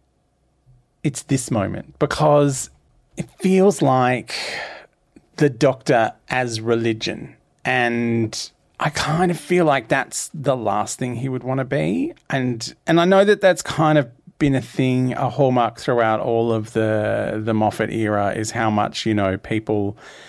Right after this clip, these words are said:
kind of look up to the Doctor, and the Doctor's this huge force, and he's, you know, the oncoming storm and all that kind of business.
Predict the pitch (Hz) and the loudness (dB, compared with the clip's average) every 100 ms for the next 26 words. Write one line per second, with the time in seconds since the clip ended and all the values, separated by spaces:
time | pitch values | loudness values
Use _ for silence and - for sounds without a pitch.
0 | - - _ - - 120 104 104 101 95 | -20 -20 _ -10 -2 2 2 2 0 -2
1 | 107 120 117 113 117 120 - 110 107 104 | -4 0 0 2 0 0 -2 -2 0 -2
2 | - 104 101 117 113 101 98 - 127 113 | -2 -2 0 0 0 -2 -4 -4 -2 0
3 | 107 - - 107 107 - - 107 101 104 | 0 -4 0 2 2 0 -4 -4 -4 -6
4 | 107 107 104 98 98 101 101 104 107 101 | -4 -4 -2 -4 -4 -4 -4 -4 -4 -4
5 | 107 - 107 104 104 104 104 104 110 107 | -6 -6 0 0 2 0 -2 0 2 0
6 | - - 107 107 104 107 101 95 | -2 -4 -4 -2 -4 -2 -2 -4